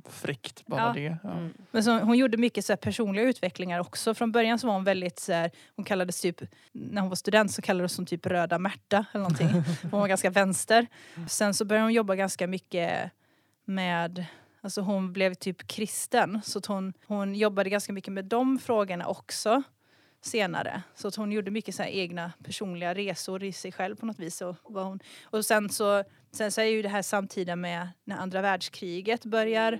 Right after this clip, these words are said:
Speaker 1: Mm. Trettionio börjar
Speaker 2: Ja.
Speaker 1: det.
Speaker 2: När det börjar liksom, mm,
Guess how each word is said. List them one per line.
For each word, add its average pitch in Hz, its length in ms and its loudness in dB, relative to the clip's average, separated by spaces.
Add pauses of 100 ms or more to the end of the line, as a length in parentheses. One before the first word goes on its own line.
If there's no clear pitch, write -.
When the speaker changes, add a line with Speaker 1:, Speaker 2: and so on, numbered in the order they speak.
(120)
Speaker 1:
Mm. 165 300 -6 (1000)
Trettionio 147 440 -4 (120)
börjar 151 280 -4
Speaker 2:
Ja. - 60 -4
Speaker 1:
det. 160 120 -6 (600)
Speaker 2:
När 208 200 0
det 202 120 0
börjar 190 240 4
liksom, 185 380 -2
mm, 185 320 -8